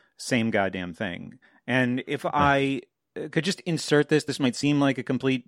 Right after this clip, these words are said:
Speaker 1: change of subject, but I think it's related. I said we have Thad
Speaker 2: Mm-hmm.
Speaker 1: themes, but there's a couple School Sucks themes as well.
Speaker 2: Sure.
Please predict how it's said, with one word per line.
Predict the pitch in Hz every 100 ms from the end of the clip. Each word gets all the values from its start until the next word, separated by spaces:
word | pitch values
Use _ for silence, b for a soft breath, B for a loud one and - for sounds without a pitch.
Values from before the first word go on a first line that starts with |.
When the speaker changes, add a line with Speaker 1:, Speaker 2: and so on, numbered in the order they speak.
| _
Speaker 1:
change | - 131 120
of | 110
subject, | 123 117 117
but | 107
I | 101
think | 117
it's | 117 117
related. | 104 110 113 107
I | 98
said | 123
we | 110 104
have | 95
Thad | - 113 107
Speaker 2:
Mm-hmm. | 120
Speaker 1:
themes, | 113 110
but | -
there's | 104 95
a |
couple | - 107 98
School | - 117 104
Sucks | 110 107 -
themes | 110 107 95
as | 92
well. | 101 107 113 113 -
Speaker 2:
Sure. | - 101